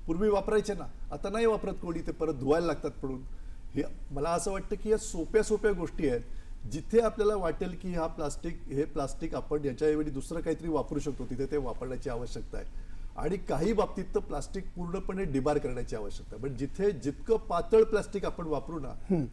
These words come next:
Speaker 1: तितक्या पातळ प्लास्टिकवरती हीट आणि बाकी सगळ्या गोष्टीचा पटकन परिणाम होतो. जाड प्लास्टिक जर असेल ना,
Speaker 2: हं.
Speaker 1: तर ते थोडंसं सस्टेन असू शकतं कदाचित,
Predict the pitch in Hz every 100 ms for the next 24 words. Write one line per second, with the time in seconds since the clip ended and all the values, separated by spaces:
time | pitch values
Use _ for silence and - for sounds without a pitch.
0 | - - - - 147 - 196 - 160 147
1 | 175 170 170 147 - 156 147 143 - 160
2 | 131 123 175 208 - - - 139 147 160
3 | 135 - 156 156 143 147 135 117 135 151
4 | - 160 - - 131 117 107 - - -
5 | - - - - - - - 92 165 208
6 | 220 196 - 180 151 156 135 143 123 113
7 | - 170 120 156 156 185 - 147 151 190
8 | - 117 - 170 147 127 - - - -
9 | 135 127 120